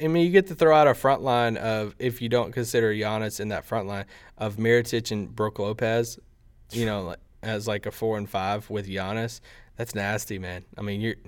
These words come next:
you're literally surrounding him with all shooters, and Brook Lopez can still hold down the paint. Like, they're scary. Man, that, that second round in the East is gonna be so freaking fun. Of course, it happens when LeBron's out of the East. Why couldn't LeBron be in the East when the East gets this good, you know?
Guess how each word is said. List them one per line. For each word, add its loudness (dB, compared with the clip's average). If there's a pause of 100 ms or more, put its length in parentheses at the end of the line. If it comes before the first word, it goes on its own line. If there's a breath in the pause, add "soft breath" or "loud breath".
you're -2
literally 4
surrounding -2
him -4
with -10
all -2
shooters, -6 (340 soft breath)
and -4
Brook -4
Lopez -2
can -8
still -4
hold -2
down -4
the -10
paint. -6
Like, -10 (300 loud breath)
they're 0
scary. -2
Man, 4
that, 8
that 4
second 4
round 4
in 0
the -4
East -2
is -10
gonna -2
be 0
so 0
freaking -2
fun. -4 (540 soft breath)
Of -2
course, 8
it 6
happens 6
when 2
LeBron's 2
out 2
of -2
the -8
East. -8
Why 6
couldn't 2
LeBron 6
be 2
in 4
the 0
East -2
when -2
the -8
East -4
gets -4
this -6
good, -2
you -10
know? -6